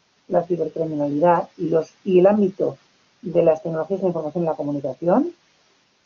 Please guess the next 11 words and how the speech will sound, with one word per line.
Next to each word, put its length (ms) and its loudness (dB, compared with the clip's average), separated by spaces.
es 200 -2
una 180 -2
tecno-, 460 -6
una 200 2
criminología 580 -2
pasada 400 0
de 100 -12
moda. 280 -14
O 40 -12
sea, 100 -4
podemos, 460 2